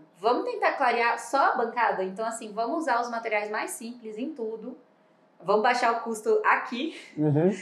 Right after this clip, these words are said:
Speaker 1: mas na bancada vamos valorizar?"
Speaker 2: Exatamente.
Speaker 1: Entendeu?
Speaker 2: Pra não virar bate-caverna.
Speaker 1: Exatamente. Aí foi uma decisão, uma escolha que a gente teve junto. E eu achei que foi muito assertivo, assim,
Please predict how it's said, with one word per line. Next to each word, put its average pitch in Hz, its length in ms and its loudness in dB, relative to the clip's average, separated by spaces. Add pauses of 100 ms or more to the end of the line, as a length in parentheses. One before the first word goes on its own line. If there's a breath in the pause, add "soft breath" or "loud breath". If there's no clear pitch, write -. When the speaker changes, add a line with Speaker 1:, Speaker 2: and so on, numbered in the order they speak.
(140)
Speaker 1:
mas 240 240 4
na 269 200 4
bancada 240 520 4
vamos 247 240 -2
valorizar?" 202 720 -2 (720)
Speaker 2:
Exatamente. 113 500 2
Speaker 1:
Entendeu? 135 260 4
Speaker 2:
Pra 147 140 4
não 156 120 4
virar 151 200 8
bate-caverna. 139 800 4
Speaker 1:
Exatamente. 262 840 -2
Aí 220 160 0
foi 247 140 2
uma 247 140 2
decisão, 269 500 0
uma 262 100 -8
escolha 247 300 -4
que 247 60 -8
a 254 60 -2
gente 247 180 -8
teve 226 220 -2
junto. 240 380 -12 (500 soft breath)
E 254 340 0
eu 233 80 6
achei 254 220 2
que - 60 -10
foi 262 120 4
muito 254 460 0
assertivo, 269 580 -8
assim, - 160 -20